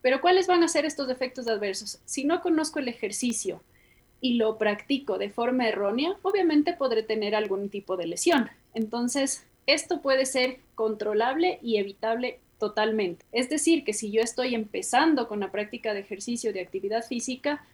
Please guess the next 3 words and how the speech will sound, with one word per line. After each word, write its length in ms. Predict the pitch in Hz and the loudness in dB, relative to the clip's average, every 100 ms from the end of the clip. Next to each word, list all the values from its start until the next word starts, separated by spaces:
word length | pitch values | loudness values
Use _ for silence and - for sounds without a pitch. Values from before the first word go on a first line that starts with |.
| _ _ _ _ | _ _ _ _
debo 320 | 220 302 339 | 2 2 4
hacerlo 640 | 330 - 254 277 320 359 - _ _ _ _ | 0 2 0 2 2 2 -4 _ _ _ _
supervisado 1080 | - 247 214 202 202 202 - 214 233 311 359 | -6 -4 -2 0 0 -2 0 2 4 2 0